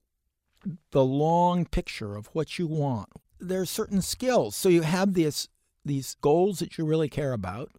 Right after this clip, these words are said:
Be flexible on means. Uh, be willing to give credit to others. Be willing to trust others.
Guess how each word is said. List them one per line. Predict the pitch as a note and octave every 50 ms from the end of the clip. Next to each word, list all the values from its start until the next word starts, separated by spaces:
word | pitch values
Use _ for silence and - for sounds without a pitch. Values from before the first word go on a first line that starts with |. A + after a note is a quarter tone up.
| _ _
Be | - E3+
flexible | D3+ - - D#3+ D#3 D#3 - - F3 D#3+ D#3 D3 D3
on | C#3+ C#3 C3
means. | C3 C#3+ D3+ D#3+ E3 F3 F#3 F#3 F#3+ - - - - - - _ _ _ _ -
Uh, | C3+ B2 A#2 -
be | A#3+ D3+ C3+ C3+ C3
willing | B2 A#2+ D3 D#3+ F3 G3 G#3 G#3 G3+ F3 -
to | - E3+ D#3+ D3 C#3+ C3+ - - - _ _ -
give | - C#3+ E3+ G3 F#3+ -
credit | - - - D#3 D3+ D3+ D#3 G3 G3+ - -
to | - C3
others. | - C#3+ C#3 C3+ E3 G3+ A3+ C4+ D#4+ - - - - _ _ _ _ _ _ _ _ _ _ _ _ _
Be | - C#3+
willing | C#3+ D3 D3 D3+ D3 D3 C#3
to | - - C#3
trust | - - - - - C#3 C#3+ D#3 F3 - - - - - - - _ _ _ _ _
others. | - C3 B2+ A#2 C#3 D#3 F3+ A3 C#4+ - - -